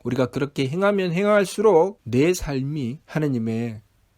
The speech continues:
덕과 지혜와 힘을 받아서 복되고 장수하고 귀한 삶이 되는 것입니다.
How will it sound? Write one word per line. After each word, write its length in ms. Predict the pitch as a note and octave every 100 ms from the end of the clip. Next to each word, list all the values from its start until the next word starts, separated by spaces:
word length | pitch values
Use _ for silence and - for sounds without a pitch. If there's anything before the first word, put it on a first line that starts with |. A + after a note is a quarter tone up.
| _ _ -
덕과 560 | C#3 _ - D#3+ D3
지혜와 380 | C#3+ - A#2+ A#2
힘을 340 | - - D3
받아서 560 | C3 A2+ A2+ G2+ - A2 -
복되고 680 | C3+ - - C#3+ B2 G#2 - _ _ _ -
장수하고 920 | - G2 A#2+ C3 C#3+ A#2 A#2 A2 G#2+
귀한 380 | - A#2+ A#2+ C3
삶이 320 | - A#2 A2
되는 200 | G2+ G2+
것입니다. 480 | A2 - G#2 G2+ A#2